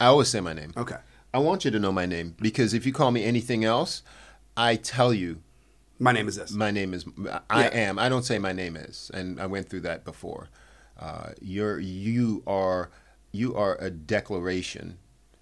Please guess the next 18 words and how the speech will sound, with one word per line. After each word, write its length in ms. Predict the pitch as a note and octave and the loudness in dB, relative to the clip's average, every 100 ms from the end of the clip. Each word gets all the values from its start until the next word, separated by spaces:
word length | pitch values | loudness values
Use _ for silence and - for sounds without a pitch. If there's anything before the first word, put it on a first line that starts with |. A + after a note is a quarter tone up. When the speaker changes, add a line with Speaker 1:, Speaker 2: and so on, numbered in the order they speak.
| _ | _
Speaker 1:
and 300 | F#2+ F#2+ F2+ | -10 -8 -6
w-, 200 | G2 G2+ | -6 -6
w-, 180 | F#2 G2+ | -8 -6
instead 340 | G2+ G2 - - | -6 -4 -2 -2
of 80 | F2 | -2
a 40 | |
label, 460 | F2 F#2 F#2+ D#2 D#2+ | -4 -2 -2 -2 -6
when 160 | F2 F2+ | -6 -6
you 80 | F2 | -6
say, 280 | - G2+ F#2 | -2 -2 -2
"My 320 | F2+ G2 F#2+ | -2 -2 -2
name 340 | F#2+ F#2 F2 | -2 -4 -4
is," 440 | - F#2 E2+ E2 E2 | -6 -4 -4 -4 -6
you, 140 | F2+ | -4
Speaker 2:
Mm-hmm. 280 | G#2+ F#2 E2+ | -2 -4 -6
Speaker 1:
you 160 | F2+ E2+ | -8 -4
separate 520 | - A#2+ A2 F#2 - | -2 -2 -2 -6 -6
yourself 480 | F2 - E2 D#2+ | -10 -10 -10 -10